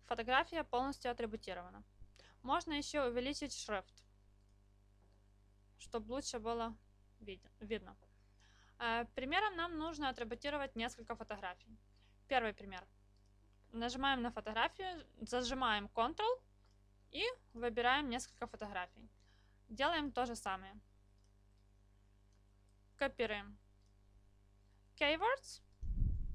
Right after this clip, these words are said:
добавляем сюда, копируем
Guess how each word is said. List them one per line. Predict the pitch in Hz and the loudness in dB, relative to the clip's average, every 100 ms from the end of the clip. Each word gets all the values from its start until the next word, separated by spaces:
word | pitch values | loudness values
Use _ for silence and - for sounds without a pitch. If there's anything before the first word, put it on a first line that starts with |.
| - - - - - - - - | -6 -10 -12 -20 -20 -20 -20 -10
добавляем | 269 277 302 302 294 302 | -6 -2 0 2 2 0
сюда, | - 302 294 311 - - - - - - - - | -6 -2 -2 -2 -10 -20 -20 -20 -20 -20 -20 -4
копируем | 277 269 233 214 196 | -2 2 2 2 0